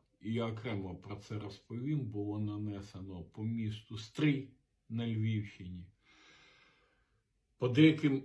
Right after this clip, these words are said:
іншим об'єктам, які пов'язані з наданням нам військової і гуманітарної допомоги. Удари будуть посилюватися. Більше того,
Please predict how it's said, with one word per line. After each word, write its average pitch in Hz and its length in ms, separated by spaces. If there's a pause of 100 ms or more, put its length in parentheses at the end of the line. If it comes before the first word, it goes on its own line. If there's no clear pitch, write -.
іншим 117 680
об'єктам, 110 1040 (300)
які 110 320
пов'язані 123 920
з 101 320 (140)
наданням 110 720
нам 92 360
військової 104 880 (160)
і 95 380
гуманітарної 92 1200 (120)
допомоги. 87 960 (800)
Удари 151 380
будуть 113 440
посилюватися. 107 800
Більше 123 440
того, 90 480